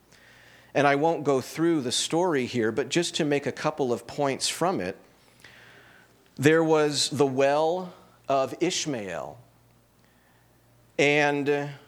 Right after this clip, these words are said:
Ishmael, by drinking of that well, which was in the wilderness, became a certain kind of person.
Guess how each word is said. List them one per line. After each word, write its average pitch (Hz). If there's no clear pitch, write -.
Ishmael, 160
by 131
drinking 143
of 107
that 127
well, 120
which 127
was 127
in 131
the 143
wilderness, 113
became 143
a 127
certain 139
kind 139
of 117
person. 151